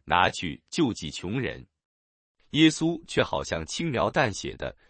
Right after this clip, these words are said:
将穷人的需要放在次要位置，因为在那个场合，他更看重那女人对他本人的尊崇。他说：“他是为我安葬所做的。”他是在高举我，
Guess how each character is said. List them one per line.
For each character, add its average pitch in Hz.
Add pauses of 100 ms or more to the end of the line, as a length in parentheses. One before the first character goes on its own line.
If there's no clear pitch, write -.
将 110
穷 123
人 127
的 87
需 110
要 85 (180)
放 101
在 71
次 -
要 78
位 78
置， - (520)
因 131
为 110
在 143
那 151
个 107
场 -
合， 67 (300)
他 151
更 175
看 143
重 -
那 110
女 73
人 64
对 95
他 85
本 69
人 64
的 -
尊 131
崇。 127 (880)
他 98
说 92 (220)
：“他 123
是 123
为 135
我 -
安 127
葬 113
所 65
做 85
的。” - (800)
他 131
是 135
在 107
高 165
举 -
我， 62